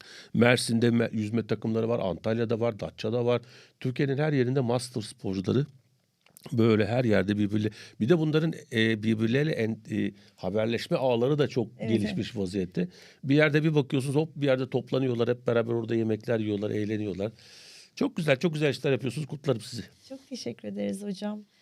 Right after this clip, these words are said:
Speaker 2: Biz çok mutlu olduk yayınımıza geldiğiniz için. En son master yüzücülere, e, sporculara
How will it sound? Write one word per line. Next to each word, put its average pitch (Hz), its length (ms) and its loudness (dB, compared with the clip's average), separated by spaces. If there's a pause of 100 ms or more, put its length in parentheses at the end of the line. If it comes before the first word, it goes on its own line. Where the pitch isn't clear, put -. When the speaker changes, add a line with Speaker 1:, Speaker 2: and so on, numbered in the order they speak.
(260)
Speaker 2:
Biz - 140 -10
çok - 220 -8
mutlu 226 260 -6
olduk 196 380 0
yayınımıza 196 600 0
geldiğiniz 190 600 2
için. 202 200 -6
En 247 180 -2
son 247 400 -6 (300)
master 214 420 -2
yüzücülere, 185 840 0 (520)
e, 180 420 -6 (240)
sporculara 185 960 -2